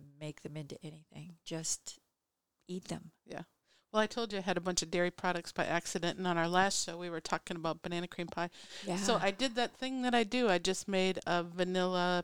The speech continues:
Speaker 2: pastry cream pie so that we could, you know, put bananas in it because I don't like gray bananas. But, um, uh, then we've just been throwing,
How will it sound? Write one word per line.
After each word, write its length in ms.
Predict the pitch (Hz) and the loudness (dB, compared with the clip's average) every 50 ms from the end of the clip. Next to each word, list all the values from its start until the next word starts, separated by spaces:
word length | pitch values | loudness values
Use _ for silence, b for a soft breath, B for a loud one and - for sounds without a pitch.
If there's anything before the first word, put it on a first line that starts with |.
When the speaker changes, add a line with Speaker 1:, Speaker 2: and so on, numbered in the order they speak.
| - | -2
Speaker 2:
pastry 360 | - - 180 175 - - 196 - | -4 -4 -2 -2 -2 -4 -4 -6
cream 280 | - - 180 180 175 | -4 -4 -2 -2 -4
pie 300 | - - - 156 175 190 - B B B B B B B B | -4 -4 -2 -2 -2 -2 -6 B B B B B B B B
so 160 | - - 202 175 | -2 0 2 2
that 120 | 170 - | 2 -2
we 80 | 160 175 | -2 -6
could, 260 | - - 170 165 - _ _ _ | -4 -2 -4 -4 -4 _ _ _
you 80 | - 170 | -4 -2
know, 100 | 160 160 | -2 -2
put 340 | - - - 180 180 - - | -4 -2 -4 -4 -4 -2 -4
bananas 440 | 175 170 170 165 165 175 170 156 165 | -4 -2 0 0 -2 -2 -4 -2 -4
in 100 | 165 170 | -4 -4
it 140 | 170 - | -4 -6
because 260 | - - - - 170 - | -8 -12 -12 -10 -6 -4
I 80 | 147 | -4
don't 140 | 135 - - | -4 -4 -6
like 160 | 131 147 - | -8 -10 -8
gray 140 | - 151 135 | -6 -8 -6
bananas. 500 | - - 151 156 147 147 160 175 - - B B B B B B B B | -6 -6 -6 -6 -6 -6 -6 -10 -12 -14 B B B B B B B B
But, 160 | - 196 180 - - | 4 4 4 4 0
um, 300 | 165 165 160 156 156 - _ _ _ - - - - | -4 -4 -4 -6 -10 -16 _ _ _ -18 -14 -4 -2
uh, 240 | 175 165 160 156 165 165 _ _ - - | 0 0 0 -2 -4 -8 _ _ -16 -4
then 260 | - 185 180 175 175 175 | 0 0 2 2 0 -2
we've 180 | - 180 180 170 | -2 -2 -2 -2
just 160 | - 175 - - | -4 -8 -6 -6
been 120 | 170 165 | -6 -6
throwing, 420 | - 175 165 165 160 160 165 160 | -6 -6 -6 -4 -4 -6 -8 -10